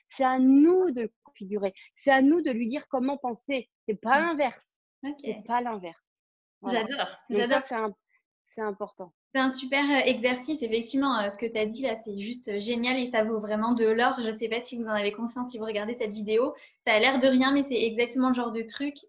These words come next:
Speaker 2: qui, euh, produit un impact incroyable à, à long terme. Est-ce que c'est un truc qu'on peut faire, par exemple, tous les matins ou tous les soirs ? Enfin, c'est un truc qu'on peut
Speaker 1: Tous les
Speaker 2: faire
Speaker 1: matins.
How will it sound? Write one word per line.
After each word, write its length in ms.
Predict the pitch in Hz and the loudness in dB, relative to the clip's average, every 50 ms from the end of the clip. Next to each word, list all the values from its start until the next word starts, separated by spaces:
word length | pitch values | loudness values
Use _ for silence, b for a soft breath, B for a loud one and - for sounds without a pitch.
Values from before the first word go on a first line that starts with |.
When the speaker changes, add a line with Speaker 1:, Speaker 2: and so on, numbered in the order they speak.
| _ _ | _ _
Speaker 2:
qui, 340 | - - 262 254 262 254 - - | -12 -6 -2 -2 -2 0 0 0
euh, 320 | 214 208 208 202 202 202 196 | 0 0 0 0 -2 -4 -6
produit 320 | - - 247 240 226 262 | -6 -6 -6 -4 -2 -2
un 140 | 247 226 214 | -2 -2 -2
impact 480 | 208 214 220 226 247 247 247 - - 233 196 196 - | -4 -4 -4 -4 -4 -4 -6 -8 -8 -8 -8 -6 -4
incroyable 800 | - 240 254 247 - - 247 233 233 247 254 247 214 196 190 196 190 b b b b b b | -4 -2 -2 -2 -2 -2 -2 0 0 0 0 0 0 -2 -4 -6 -8 b b b b b b
à, 240 | - 196 - - 220 | -2 0 2 2 2
à 40 | 226 | 2
long 220 | 233 233 233 247 247 | 2 0 0 0 2
terme. 240 | 320 339 349 339 | 2 4 4 2
Est-ce 200 | 302 - 269 262 | 2 0 -2 -2
que 100 | - 349 | -2 -4
c'est 120 | 349 - 311 | -4 -2 -2
un 100 | 254 247 | -2 -2
truc 200 | 254 - 339 330 | -2 -6 -6 -4
qu'on 160 | - 294 254 | -2 -2 0
peut 100 | 247 254 | 0 -2
faire, 140 | 247 269 277 269 | -4 -4 -2 -2
par 80 | 247 | -2
exemple, 240 | 226 226 240 247 254 247 | -2 0 0 0 0 0
tous 100 | - 262 | 0 -2
les 80 | 262 254 | -2 -2
matins 360 | 240 240 247 247 - 330 370 - _ - | -2 -2 -4 -4 -4 -6 -6 -8 _ -10
ou 180 | 233 240 233 233 - | -6 -6 -6 -6 -6
tous 100 | - 254 | -4 -2
les 100 | 254 254 | 0 0
soirs ? 280 | - - 277 277 - - | -2 -2 -4 -6 -6 -6
Enfin, 120 | - 220 214 214 | -8 -10 -8 -8
c'est 60 | 220 | -8
un 60 | 214 | -8
truc 180 | 214 240 254 247 | -8 -8 -6 -6
qu'on 60 | 240 233 | -4 -2
peut 40 | |
Speaker 1:
Tous 60 | - 294 | 0 0
les 60 | 294 | 2
Speaker 2:
faire 100 | 277 269 | 2 2
Speaker 1:
matins. 320 | 262 254 - - 202 202 | 0 0 0 -2 -4 -4